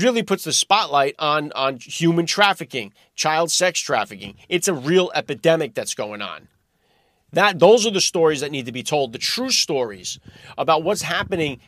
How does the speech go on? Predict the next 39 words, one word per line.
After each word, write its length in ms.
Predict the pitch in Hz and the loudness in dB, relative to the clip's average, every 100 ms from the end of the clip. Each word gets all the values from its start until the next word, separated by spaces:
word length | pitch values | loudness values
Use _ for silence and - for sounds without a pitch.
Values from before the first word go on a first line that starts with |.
| - | -6
for, 120 | 156 | -6
uh, 40 | |
you 380 | 147 165 151 151 | -6 -6 -6 -2
know, 140 | 139 | -2
to 160 | 123 139 | -2 -2
so 220 | - 196 | 0 2
many 200 | 196 185 | 2 2
young 200 | 170 170 | 4 0
kids 360 | 135 - 185 127 | 0 0 0 -2
in 80 | 131 | -6
this 120 | 113 | -6
country, 400 | - 175 - 110 _ _ | -2 -2 -2 -10 _ _
not 220 | 160 190 | 0 2
these 180 | 208 170 | 0 -2
stories 400 | - 185 175 151 | 0 2 4 4
that, 180 | 135 127 - | 0 -2 -6
that 260 | 131 120 | -6 -4
fly 340 | - 170 170 165 | -4 -2 2 2
all 240 | 151 160 | 4 4
over 160 | 165 143 | 4 2
the 140 | 139 | -2
internet 440 | 165 151 139 131 | -2 0 0 0
and 80 | 127 | -2
like, 200 | 123 117 | -4 -2
"Oh 140 | 160 160 | 0 2
my 120 | 135 | 2
God, 300 | 156 165 143 | 4 4 4
look 160 | 160 | -2
at 80 | 151 | -6
this." 380 | 170 131 - - - | -4 -2 -2 -4 -2
As 120 | 139 | -2
I 60 | 151 | 0
mentioned, 300 | 175 147 120 | 0 0 -4
you 80 | |
got 120 | 156 139 | -2 -2
at 60 | |
least 180 | 165 165 | -2 -8
fifteen 380 | 185 - 165 147 | -8 -8 -8 0
thousand, 500 | 156 170 143 139 | 0 0 -2 -6